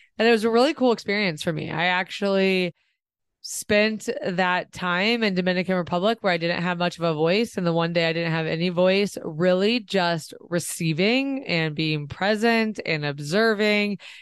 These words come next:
and being very intentional with my words, whether that was typing or speaking. And a lot came from that. Um, but that's not what we're talking about today.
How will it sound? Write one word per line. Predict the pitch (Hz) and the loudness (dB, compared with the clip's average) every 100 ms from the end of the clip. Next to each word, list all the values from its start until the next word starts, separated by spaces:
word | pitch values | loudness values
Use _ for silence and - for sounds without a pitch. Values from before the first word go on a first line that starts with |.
| _ - | _ -2
and | 175 170 165 160 160 165 - - 151 | 0 2 0 -2 -2 -2 -4 -4 -4
being | 175 170 160 | -2 -2 -2
very | 147 240 302 269 | 0 2 2 0
intentional | 247 226 214 233 208 | 0 -2 0 2 2
with | 185 | 2
my | 185 | 0
words, | 175 190 277 220 | 0 0 0 0
whether | 190 180 | 2 2
that | 175 165 | 2 2
was | 170 | -2
typing | - 180 180 190 185 180 175 | -2 -2 -2 0 2 0 -2
or | - 165 160 160 156 - - - | -2 0 2 0 -2 -10 -20 -20
speaking. | - - 196 - 208 208 202 196 | -10 -2 0 2 0 2 0 -2
And | 190 180 180 185 | 0 0 0 2
a | |
lot | 208 - | 2 2
came | 208 208 | -2 -4
from | 185 | -2
that. | 160 - - | -4 -4 -4
Um, | 180 175 165 160 | 0 2 0 0
but | 208 | 0
that's | 220 | 2
not | 294 | 2
what | 302 | 2
we're | 311 | 2
talking | 294 254 247 | 2 0 2
about | 240 247 | 0 0
today. | 247 202 202 220 254 | -2 2 4 2 0